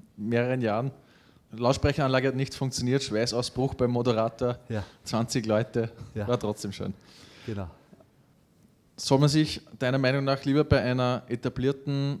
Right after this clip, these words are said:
Speaker 1: Organisation engagieren, katholische Jugend, oder lieber gleich was Neues gründen mit dem Risiko, dass man halt wieder
Speaker 2: Ja.
Speaker 1: bei Null anfängt? Was ist gescheiter aus deiner Sicht? Oder
Speaker 2: Also ich
Speaker 1: irgendwas
Speaker 2: würde sagen,
Speaker 1: anderes
Speaker 2: es hat
Speaker 1: etabliert?
Speaker 2: jede Organisation ein Recht der Blüte und auch ein Recht darauf zu sterben.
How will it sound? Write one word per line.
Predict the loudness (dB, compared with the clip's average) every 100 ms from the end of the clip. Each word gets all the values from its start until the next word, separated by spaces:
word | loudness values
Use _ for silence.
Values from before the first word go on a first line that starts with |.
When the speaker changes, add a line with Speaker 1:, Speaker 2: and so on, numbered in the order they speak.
| -6
Speaker 1:
Organisation | -2 -2 -2 -4 -4 -2 -2
engagieren, | -4 -4 -4 -2 -2
katholische | -2 -2 0 0 2 2
Jugend, | 2 2
oder | 0
lieber | 0 -2
gleich | -2 -4
was | -4 -4
Neues | 0 0 -2
gründen | -4 -4 -4 -6
mit | -6
dem | -6 -6 -6
Risiko, | -8 -8 -10
dass | -10 -10 -8
man |
halt | -8 -4
wieder | -2 -2
Speaker 2:
Ja. | -2 -6 -10 -16 -14
Speaker 1:
bei | -6
Null | -2 2 2
anfängt? | 2 0 -2
Was | -2
ist | -4
gescheiter | -6 -2 -4 -4
aus | -8
deiner | -6 -8
Sicht? | -8 -12 -16 -20 -20 -20 -20 -20 _ -20 -18 -18 -20 -20 _ -20 -20 -16
Oder | -14 -6 0
Speaker 2:
Also | 4
ich |
Speaker 1:
irgendwas |
Speaker 2:
würde | 6
sagen, | 6 6 4
Speaker 1:
anderes | 4 2
Speaker 2:
es |
hat | 0
Speaker 1:
etabliert? | 0 0 2
Speaker 2:
jede | 4
Organisation | 2 0 -4 -4 -6 -4 -2 -2 -4
ein | -6 -4
Recht | -2 -4 -6 -6
der | -6
Blüte | -4 -4 -4 -4
und | -4 -4
auch | -6
ein | -6 -4
Recht | -6 -6
darauf | -8 -8 -8
zu | -12
sterben. | -14 -8 -6 -6 -8